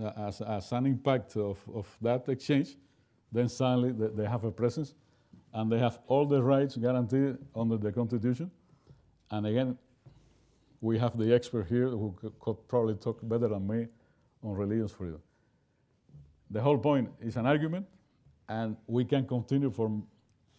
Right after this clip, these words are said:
a century, uh, talking a-, about arg-, arguments. We, at some point, if we don't want to talk with the United States, we can say, "Well, unless you dismantle eight hundred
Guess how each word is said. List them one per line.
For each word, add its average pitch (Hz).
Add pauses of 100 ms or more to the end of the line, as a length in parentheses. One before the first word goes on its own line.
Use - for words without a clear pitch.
a 98
century, 131 (540)
uh, 98
talking 123
a-, 113
about 107
arg-, 123
arguments. 135 (580)
We, 123
at 104
some 117
point, 139
if 98
we 117
don't 123
want 120
to 120
talk 147
with 107
the 98
United 120
States, 143 (360)
we 113
can 113
say, 113
"Well, 110 (500)
unless 110
you 139
dismantle 117
eight 113
hundred 127